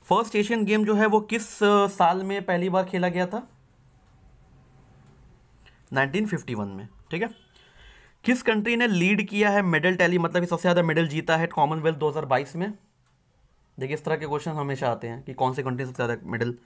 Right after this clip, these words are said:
अ, लीड किया है। न्यूजीलैंड। कौन सी कं-, अ, किस शहर में कॉमनवेल्थ गेम दो हज़ार बाईस हुआ है?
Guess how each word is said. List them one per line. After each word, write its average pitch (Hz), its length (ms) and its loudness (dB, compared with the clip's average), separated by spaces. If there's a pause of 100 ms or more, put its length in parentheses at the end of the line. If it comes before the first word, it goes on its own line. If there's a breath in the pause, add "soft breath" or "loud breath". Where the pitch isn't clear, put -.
(520 soft breath)
अ, 107 240 2 (140)
लीड 123 240 0
किया 113 200 -2
है। 151 140 -2 (220)
न्यूजीलैंड। 139 460 2 (1000 soft breath)
कौन 202 220 4
सी 226 140 0
कं-, 208 200 2
अ, 170 180 4
किस 208 220 -4
शहर 196 260 4
में 208 240 4
कॉमनवेल्थ 185 520 2
गेम 180 280 2
दो 156 120 0
हज़ार 170 180 4
बाईस 156 300 -2
हुआ 175 160 0
है? 202 200 -4